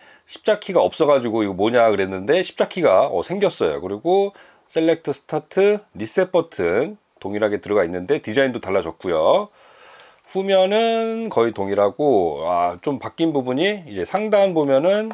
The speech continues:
전원 스위치 있고요. 어, 티에프 카드 슬롯, 티에프 카드 슬롯이 상단으로 옮겨졌습니다. 그리고 볼륨 다이얼 있고, 포트들이 조금 사라졌죠. 그리고 이어폰 포트, 이어폰 포트도 아래로 변경이 됐어요. 하단으로 변경이 됐고,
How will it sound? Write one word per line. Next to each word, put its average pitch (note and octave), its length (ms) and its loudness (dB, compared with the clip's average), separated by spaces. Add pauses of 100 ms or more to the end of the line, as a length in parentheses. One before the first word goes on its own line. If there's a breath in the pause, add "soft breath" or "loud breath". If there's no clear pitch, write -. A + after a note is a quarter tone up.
(120)
전원 D3 340 2
스위치 F#3+ 380 -4
있고요. G#2+ 640 2 (100)
어, C#2+ 80 -14 (100)
티에프 C#4 440 -2
카드 D#3+ 260 0
슬롯, F2+ 360 -2
티에프 - 360 -2
카드 F#3 260 0
슬롯이 F3+ 720 0
상단으로 G3 720 2
옮겨졌습니다. G2 920 0
그리고 F2+ 200 -8
볼륨 A#2+ 440 -2
다이얼 G#2 340 4
있고, F3 560 -2
포트들이 G3 800 0
조금 F#3 200 -4
사라졌죠. A2+ 640 2
그리고 G#2 340 -2
이어폰 B2+ 360 -2
포트, E2 380 -6 (160)
이어폰 D3 380 -2
포트도 F3+ 540 -2 (280 soft breath)
아래로 C3+ 720 2 (560)
변경이 G#2+ 280 -2
됐어요. E2 320 -6
하단으로 E3+ 400 0
변경이 A2+ 280 0
됐고, F2+ 640 -2